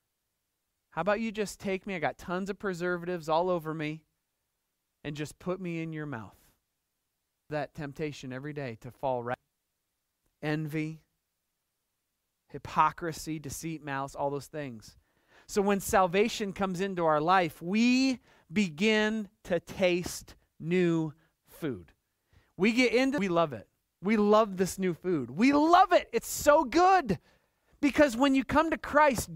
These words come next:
God becomes sweet to you. Jesus is something that you eat. His word is something that you eat, and it becomes sweet. And then you begin to look at your old, that. And then you begin to look at your present sanctification state, and you're like, "Why do I go back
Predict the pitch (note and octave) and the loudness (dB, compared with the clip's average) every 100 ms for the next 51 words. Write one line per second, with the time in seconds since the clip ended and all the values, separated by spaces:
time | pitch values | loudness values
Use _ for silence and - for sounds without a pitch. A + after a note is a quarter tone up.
0 | D3 - C4 D4 C#4 C4 - B3+ A#3 - | -2 4 6 6 2 -4 0 -2 -2 -6
1 | - B3+ D4+ - A#3 G3 E3 A#2 - _ | -4 -4 -4 -4 -4 0 0 0 -6 _
2 | _ - - F3+ D4+ C4 C4+ - A#3+ - | _ -20 -4 2 2 2 -2 -2 -6 0
3 | C#4+ B3 C4 A#3+ A3+ A3+ A#3 A#3 D#4+ C#4+ | 0 2 -2 2 0 0 -4 -2 -2 -2
4 | - - - - _ C4 G#3+ F#3 A#3 D#4+ | -4 -18 -20 -20 _ 0 0 -2 2 4
5 | D4 A3+ G#3+ G3 B3 A#3+ B3 A#3 G#3+ G#3 | 4 2 -4 -4 -2 -2 -4 -2 -2 -2
6 | A3+ A3 C4 A3+ G#3+ G#3+ A3+ A#3 G#3 A#3 | -6 -4 -6 -2 -2 0 0 -2 -4 -2
7 | A#3+ G#3+ - - A#3+ A#3 F#3 - - _ | 0 -2 -6 -4 -2 -2 -6 -16 -20 _
8 | G#3 G#3+ A#3 G#3+ G3+ E3+ G#3+ C#4 - A#3 | 0 2 2 0 -2 0 0 0 0 -2
9 | G#3+ C#4 A#3+ G#3+ G#3 G#3 A#3 D#4 E3 A2 | 0 2 2 0 -2 0 2 4 2 0
10 | - - _ _ _ _ _ _ _ _ | -10 -20 _ _ _ _ _ _ _ _
11 | _ F#3+ G3+ A#3 A3+ G#3+ G3+ A3+ G#3+ A#3 | _ -2 0 0 0 0 0 2 2 2
12 | A3 G#3 - B3 B3+ G#3 G3+ - G#3 G#3+ | 2 0 0 2 2 0 -4 -6 -6 -8
13 | - - B3 C#4 - G3+ - F#3+ F#3+ G#3 | -14 -2 0 0 -4 -8 -4 -4 -4 -4
14 | G3+ G3+ E3+ F3 G#3+ A#3 C4+ A#3 B3+ A#3+ | 2 2 0 2 6 6 4 4 4 4
15 | A3 A#3 A3 A3 A3 A3 - | 4 4 4 6 6 4 0